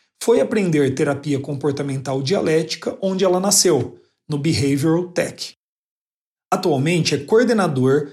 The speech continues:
da formação em psicoterapia baseada em evidência,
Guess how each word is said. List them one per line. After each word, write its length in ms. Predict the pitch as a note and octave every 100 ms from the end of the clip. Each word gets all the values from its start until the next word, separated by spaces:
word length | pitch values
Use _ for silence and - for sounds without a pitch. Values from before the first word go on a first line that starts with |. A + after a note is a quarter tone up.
| - _
da 140 | - E3+
formação 720 | - G#3 G#3+ F3+ - G#3 G3
em 180 | F3+ F3+
psicoterapia 840 | F3 - F#3+ F3+ F3+ C3 - G3
baseada 540 | F3 F#3+ E3 F3+ F3+ F3+
em 100 | F3+
evidência, 640 | E3+ E3 D#3 C3 -